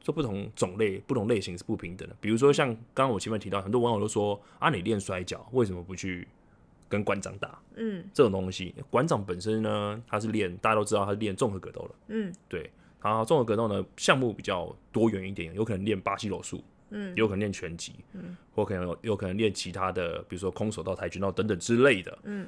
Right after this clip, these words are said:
Speaker 1: 那摔跤呢，除非他本身是格斗家底子出身的，要不然其实像我自己本身就是学摔跤的话，我就只会摔跤而已。所以对于实战来说是相当不公平，没有不平等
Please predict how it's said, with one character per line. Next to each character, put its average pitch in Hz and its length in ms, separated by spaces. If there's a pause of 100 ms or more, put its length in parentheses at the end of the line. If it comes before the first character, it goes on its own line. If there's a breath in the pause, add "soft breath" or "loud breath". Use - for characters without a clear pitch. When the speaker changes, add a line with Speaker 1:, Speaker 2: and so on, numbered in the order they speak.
Speaker 1:
那 123 220
摔 170 280
跤 90 220
呢， 92 400
除 143 220
非 202 240
他 190 100
本 95 260
身 120 220
是 117 400
格 110 160
斗 113 180
家 95 400 (400)
底 101 200
子 92 120
出 101 220
身 90 220
的， 87 80
要 104 100
不 120 80
然 98 100
其 107 200
实 95 180
像 113 240
我 82 100
自 - 140
己 95 100
本 80 160
身 92 120
就 95 80
是 101 120
学 87 220
摔 90 220
跤 - 120
的 - 60
话， 98 140
我 87 160
就 131 100
只 120 180
会 95 140
摔 92 220
跤 82 260
而 87 80
已。 - 40 (380 soft breath)
所 135 200
以 92 180 (160)
对 101 420 (120)
于 98 440 (140)
实 - 340
战 139 200
来 95 120
说 98 380 (560)
是 104 260
相 110 300
当 104 400
不 - 80
公 113 180
平， 92 220
没 107 80
有 127 80
不 - 240
平 107 220
等 90 120